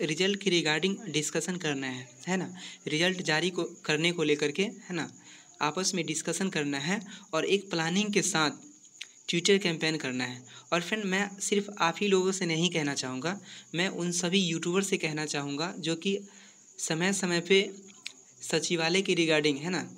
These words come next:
सचिवालय से related video बनाते रहते हैं। तो मैं उन सभी को कहना चाहूँगा कि please आप लोग इन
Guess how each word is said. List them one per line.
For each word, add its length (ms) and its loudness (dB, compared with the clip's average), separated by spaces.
सचिवालय 460 0
से 140 0
related 360 0
video 300 0
बनाते 320 0
रहते 280 -4
हैं। 300 -12
तो 100 -2
मैं 140 2
उन 200 -2
सभी 280 0
को 100 2
कहना 280 -2
चाहूँगा 480 -2
कि 100 2
please 320 2
आप 200 -2
लोग 260 -2
इन 200 -4